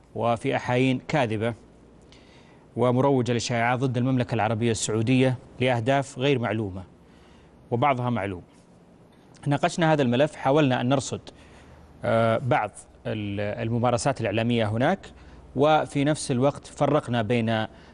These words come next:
ال-، ال-، اختلاف الرأي وبين النقد الغير مبرر اللي فيه تهم جزاف. وفي ثنايا الحديث أيضًا اتهمنا أداء السفارة السعودية هناك، آه، آه، بأنها لا تتعامل بشكل حاسم وقوي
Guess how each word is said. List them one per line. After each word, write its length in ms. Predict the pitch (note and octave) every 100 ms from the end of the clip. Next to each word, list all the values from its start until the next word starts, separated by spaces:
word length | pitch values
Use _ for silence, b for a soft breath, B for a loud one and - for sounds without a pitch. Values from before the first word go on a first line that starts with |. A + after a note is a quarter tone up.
| B
ال-، 760 | A#2 A2+ A2 A2 G#2+ A#2 G#2+ G#2
ال-، 580 | G2+ G2+ G#2 G2+ G2+ G2+
اختلاف 460 | - - C3 A#2+
الرأي 240 | A#2 C#3+ C#3+
وبين 260 | A#2 C3
النقد 460 | A#2+ B2 C#3+ C#3 - -
الغير 260 | B2 A#2+ B2+
مبرر 300 | A2+ C3 C3+
اللي 140 | A2+
فيه 220 | G#2+ A#2+
تهم 360 | A2 B2+ A2 G#2+ - B B -
جزاف. 380 | C3+ A#2 F#2+ - - B B B B
وفي 220 | D3+ E3 G3
ثنايا 280 | G3 G3
الحديث 300 | D#3 C3+ D#3+
أيضًا 280 | E3 E3 D#3+ D#3+
اتهمنا 760 | C3+ - C#3+ D#3+ C#3 B2 C3+ - - -
أداء 300 | A#2 C3 B2+
السفارة 520 | - B2+ B2+ A2+ A2
السعودية 680 | G#2+ G#2+ G#2+ G#2 G#2+ G#2 G2 B B B B
هناك، 360 | G2+ B2 C3 C3 - -
آه، 560 | C#3+ A#2 A2 A2 A2 A2
آه، 580 | B2 A2 G#2 G#2 G2+ G2+
بأنها 600 | G#2 G#2 B2 B2+ B2+ B2
لا 100 | B2
تتعامل 440 | B2+ - A#2+ B2 A#2
بشكل 460 | A2 D3 C3 A#2 G#2 B B -
حاسم 420 | - C3 - A2
وقوي 580 | A2 A2 - B2+ A#2+